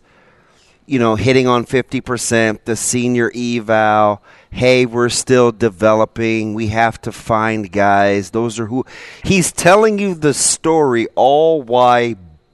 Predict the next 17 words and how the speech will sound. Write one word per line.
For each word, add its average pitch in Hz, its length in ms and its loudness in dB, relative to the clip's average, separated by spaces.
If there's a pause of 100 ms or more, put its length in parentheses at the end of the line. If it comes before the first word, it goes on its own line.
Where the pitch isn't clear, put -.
(360)
all 151 320 4
while 143 200 4
booing 98 960 -2 (500)
potential 131 460 0
counterpoints. 98 800 -4 (300)
Are, 143 200 2
do 139 120 -6
you 202 180 0
fall 349 280 4
victim 196 420 0
to 196 80 2
that? 196 480 0
'Cause 170 160 -2
I 233 140 4
know 208 300 4
you're 139 200 2
smart. - 460 -2